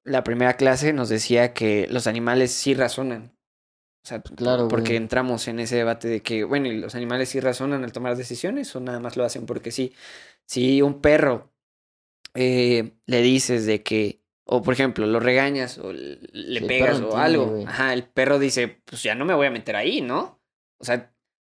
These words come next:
Speaker 1: el perro razona, ¿sabes? Entonces sí hay un razonamiento
Speaker 2: Ujú.
Speaker 1: dentro de animales, pero tampoco lo puedes, eh, puedes compararlo con el razonamiento de un humano, ¿estás de acuerdo?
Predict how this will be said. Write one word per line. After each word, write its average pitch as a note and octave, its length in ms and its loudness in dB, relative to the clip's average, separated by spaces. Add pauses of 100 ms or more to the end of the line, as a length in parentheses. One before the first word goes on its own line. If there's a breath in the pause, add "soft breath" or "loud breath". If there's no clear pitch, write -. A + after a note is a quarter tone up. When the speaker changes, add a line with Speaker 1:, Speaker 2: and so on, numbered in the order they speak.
Speaker 1:
el G#2+ 160 -8
perro A2 200 0
razona, B2+ 540 -4 (200)
¿sabes? A2 460 -6
Entonces C3 460 -2
sí D#3 220 0
hay D3 140 4
un D3 100 0
razonamiento C#3 640 0
Speaker 2:
Ujú. C3 80 0
Speaker 1:
dentro C3 260 2
de C3 60 4
animales, B2+ 280 -4
pero D#3+ 200 2
tampoco D#3 340 2
lo D3+ 160 2
puedes, C3+ 320 2 (480 loud breath)
eh, A#2 720 2 (1500)
puedes D#3 280 4
compararlo D3 880 0 (440)
con C#3+ 160 2
el C3 80 2
razonamiento B2+ 720 -2
de B2+ 140 2
un A2+ 140 -4
humano, G#2+ 540 -8
¿estás G#2 320 -8
de G#2 80 -8
acuerdo? A2+ 460 -6